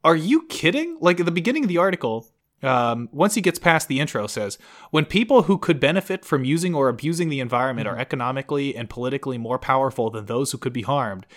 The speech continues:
Speaker 1: the imbalance facilitates environmental degradation." Well, yeah, like, when people have more political power, they take advantage of people with less political power. It, at one point, he says,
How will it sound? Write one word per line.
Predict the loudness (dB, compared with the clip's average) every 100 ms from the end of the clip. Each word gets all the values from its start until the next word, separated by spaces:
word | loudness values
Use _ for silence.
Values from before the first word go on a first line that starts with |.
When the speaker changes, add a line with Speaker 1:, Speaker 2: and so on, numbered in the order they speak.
| -14 -2
Speaker 1:
the | 0
imbalance | 2 2 4 2 -4
facilitates | -6 -2 -2 -2 -4 -4
environmental | -8 -4 -4 -4 -6 -6
degradation." | -6 -6 -6 -6 -8 -12 -20 _ _ 2
Well, | 4
yeah, | 4 2 2 2 2 2
like, | 4 4
when | 2
people | 0 2 4
have | 4
more | 4 4
political | 4 0 4 6
power, | 8 8 6
they | 2
take | -4
advantage | -4 -4 -4
of | -6
people | -4 -2
with | -2
less | 0 -2
political | -2 -6 -6 -10
power. | -10 -10 -14 _ -20 -20 _ 4
It, | 4 6
at | 6
one | 6 6
point, | 6 6
he | 4
says, | 4 4 4 0